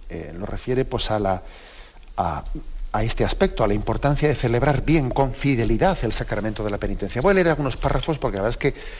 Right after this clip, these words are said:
yo creo que se puede decir más, eh, fuerte, pero más claro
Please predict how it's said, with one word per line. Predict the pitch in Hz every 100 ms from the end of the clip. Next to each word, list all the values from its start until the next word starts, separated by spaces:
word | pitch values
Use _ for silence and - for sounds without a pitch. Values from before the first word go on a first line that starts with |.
| - -
yo | 120
creo | 131
que | 135
se | -
puede | 117 135
decir | 135 123 143 151 - - - - - - - - - -
más, | 113 107 123 127 -
eh, | 123 113 107 -
fuerte, | - - 170 - 123
pero | 117 110
más | 123 131
claro | - 139 139 147